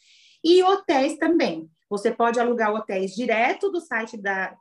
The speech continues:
né, da companhia aérea, então direto no site da Smiles, da, da Tudo Azul, direto até na, nos parceiros, às vezes. Eu já vi bancos oferecerem aluguel de carro,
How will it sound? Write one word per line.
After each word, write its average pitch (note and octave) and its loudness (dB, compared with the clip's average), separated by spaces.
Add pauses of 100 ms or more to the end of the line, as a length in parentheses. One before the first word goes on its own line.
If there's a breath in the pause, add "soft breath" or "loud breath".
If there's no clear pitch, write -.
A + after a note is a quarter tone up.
(120)
né, F#3+ -12
da F#3 -6
companhia F#3+ -6
aérea, G#3 0
então F#3+ -4
direto G3+ -4
no G3 -12
site F3 -10
da D3+ -14
Smiles, A3 0
da, E3 -6 (320 soft breath)
da F3 -4
Tudo F3+ -6
Azul, B3+ -4 (200 loud breath)
direto A#3+ -2
até C4 -4 (480)
na, F#3+ -8
nos G3+ -10
parceiros, G#3 -2
às G3 -6
vezes. A3+ -4 (200 loud breath)
Eu F#3+ -8
já G3+ -4
vi G3 -4
bancos B3 0
oferecerem F#3+ -2 (280 soft breath)
aluguel F#3 0
de F3+ -10
carro, B3+ 2